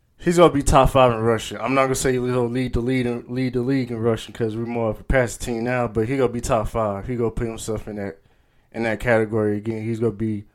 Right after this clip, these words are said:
one of the best runners in the N F L. The dude looks, um, he looks ready. He looks in shape. He looks fit. He look, he looks like he's getting co-, his, uh, conditioning together, which was an issue, which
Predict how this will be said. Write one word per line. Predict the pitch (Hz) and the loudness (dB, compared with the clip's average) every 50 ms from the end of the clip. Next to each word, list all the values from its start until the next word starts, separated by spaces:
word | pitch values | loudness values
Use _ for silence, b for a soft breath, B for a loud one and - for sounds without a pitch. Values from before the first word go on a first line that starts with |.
| _ _ _ _ _ _ _ - | _ _ _ _ _ _ _ -6
one | 113 113 113 107 | -2 0 0 0
of | 107 107 | 0 0
the | 110 104 | -2 0
best | 104 120 123 120 117 - - - - | 4 6 6 6 6 4 0 -10 -12
runners | - 110 120 123 117 113 110 104 - | -8 -6 -4 -4 -4 -4 -6 -8 -10
in | - 110 | -10 -8
the | 110 | -6
N | 110 110 | -6 -6
F | 107 107 - 117 | -6 -6 -2 -2
L. | 113 107 107 | 0 0 0
The | 101 110 110 | -2 -4 -4
dude | 110 127 123 120 120 113 | -2 0 2 2 2 2
looks, | 120 117 113 - - - - - - b b b b b b b b b b b - | 0 0 0 -2 -6 -10 -14 -14 -16 b b b b b b b b b b b -2
um, | 113 110 107 107 101 101 98 92 90 78 - _ _ _ _ _ - | 2 4 4 4 2 0 -2 -6 -10 -14 -20 _ _ _ _ _ -2
he | 143 156 | 2 4
looks | 165 160 135 - | 6 6 4 4
ready. | 127 131 139 135 120 113 117 | 4 6 6 6 6 2 0
He | 131 131 | 0 2
looks | 127 120 120 117 - - - - - _ b b b b b b b b b b b b | 2 2 2 0 -2 -10 -14 -14 -16 _ b b b b b b b b b b b b
in | 120 117 | -8 -6
shape. | 104 - - 127 123 139 139 143 143 _ - - - _ _ _ _ _ _ _ _ | -6 -2 2 4 4 4 4 2 -2 _ -20 -20 -20 _ _ _ _ _ _ _ _
He | - - 131 | -10 -6 -2
looks | 120 110 107 104 - | -2 -2 -2 -2 -6
fit. | - - - 117 123 127 127 123 - - _ _ _ _ | -8 -4 0 2 4 4 4 2 0 -6 _ _ _ _
He | _ - 123 123 123 | _ -6 -4 -2 -2
look, | 120 117 123 120 - - _ | -2 0 -2 -2 -4 -8 _
he | - 131 | -10 -6
looks | 131 135 127 123 | -2 -2 0 4
like | 123 120 120 117 - | 4 4 4 2 0
he's | 127 120 113 | -4 -4 -4
getting | 117 117 113 113 - | -4 -6 -6 -6 -6
co-, | - 120 113 - | -4 -6 -6 -4
his, | - 120 120 113 117 | -2 -2 0 2 2
uh, | 110 104 104 | 2 0 0
conditioning | - - 113 113 123 123 - - 123 120 120 117 | -2 -4 -2 0 0 -2 -2 -4 -6 -4 -4 -6
together, | 110 107 110 117 117 110 113 110 110 110 - b b b b b b b b | -4 -2 2 2 2 2 2 0 -2 -4 -8 b b b b b b b b
which | 107 117 - | -8 -6 -4
was | - 113 107 104 104 | -2 -2 -2 -2 -4
an | 101 | -4
issue, | 107 113 113 113 - 110 110 107 107 107 104 107 _ _ _ _ _ _ _ _ _ _ _ _ | -4 -4 -4 -6 -6 -8 -6 -4 -4 -6 -6 -10 _ _ _ _ _ _ _ _ _ _ _ _
which | - 117 113 107 - - - - - | -4 -4 -4 -4 -4 -8 -12 -12 -14